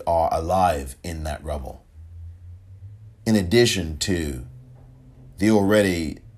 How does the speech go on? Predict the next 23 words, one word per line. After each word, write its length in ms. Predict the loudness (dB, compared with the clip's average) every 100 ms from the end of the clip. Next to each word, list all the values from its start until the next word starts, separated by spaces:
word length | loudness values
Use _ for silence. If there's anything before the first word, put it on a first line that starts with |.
| -6
seven 380 | 0 2 2
hundred, 680 | -2 -2 -2 -2 -4 -4 -10 -16 _
maybe 540 | -8 -4 -2 -4 -6 -8
eight 220 | -4 -2
hundred, 360 | 0 0 0 -4
nine 240 | -4 -2
hundred, 340 | 0 0 -2 -4
a 40 |
thousand, 580 | -4 -2 0 0 -2 -2
two 160 | -2
thousand 440 | 0 0 0 -4 -6
people 440 | -6 -6 -6 -8 -18 -20 -20 -20 _ _ _ -20 -4
that 140 | 2 2
are 40 |
probably 400 | 2 0 2 0
gonna 240 | 0 -2 -4
end 240 | -4 0
up 220 | 0 -2 -6
dead 300 | -2 0 -2
in 280 | -2 0
this 180 | 0 -2
whole 240 | -2 -2 -2
thing? 340 | -4 -6 -10